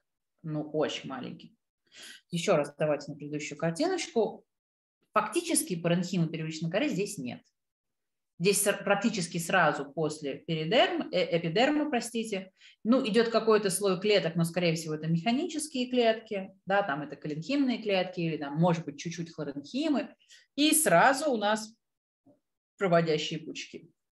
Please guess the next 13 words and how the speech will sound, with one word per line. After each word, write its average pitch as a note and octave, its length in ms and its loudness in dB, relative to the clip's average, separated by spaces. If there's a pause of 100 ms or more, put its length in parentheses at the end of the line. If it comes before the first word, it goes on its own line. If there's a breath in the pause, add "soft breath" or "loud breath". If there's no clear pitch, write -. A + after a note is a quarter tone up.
(140)
О G#3+ 100 2
чем F#4+ 200 -2
это C#4+ 120 0
нам C4 220 4
говорит? F#3+ 400 2 (580 soft breath)
Это E4 160 0
нам F4 180 6
говорит C4 280 6
о B3 60 4
том, D#4+ 200 2
что - 160 -6
данному A3+ 440 2
растению B3+ 720 0